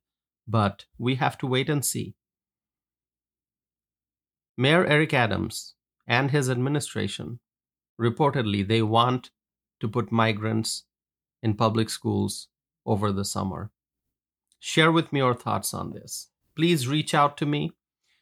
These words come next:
Go to my website, tosifanam dot net. You can send me a message there,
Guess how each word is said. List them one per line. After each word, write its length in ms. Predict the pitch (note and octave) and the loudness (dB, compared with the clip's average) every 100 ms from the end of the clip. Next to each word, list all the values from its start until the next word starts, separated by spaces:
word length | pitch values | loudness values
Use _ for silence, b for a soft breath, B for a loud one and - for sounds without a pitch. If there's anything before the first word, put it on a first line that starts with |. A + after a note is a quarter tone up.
| _ _ _ _ A#2 | _ _ _ _ 2
Go 100 | D3 | 2
to 100 | F3+ | 4
my 180 | E3+ C#3+ | 4 4
website, 720 | C#3 C#3+ - C#3+ C3 C3+ - _ | 4 2 2 2 2 0 -6 _
tosifanam 760 | - D3+ E3 D3 - B2+ B2 A#2+ | 2 2 4 0 0 4 4 4
dot 300 | A2 G#2 - | 4 2 0
net. 460 | A2+ B2+ D#3+ - - _ _ _ _ _ _ - | -2 0 -2 -6 -20 _ _ _ _ _ _ -2
You 120 | A2+ | 0
can 180 | G#2+ A2 | 2 2
send 300 | - C3 C#3 | 4 2 2
me 60 | C#3 | 2
a 60 | |
message 580 | B2+ B2+ B2+ C3 B2 - | 2 2 0 -2 -6 -4
there, 420 | C3 C3 C3 C3 | -2 0 0 -4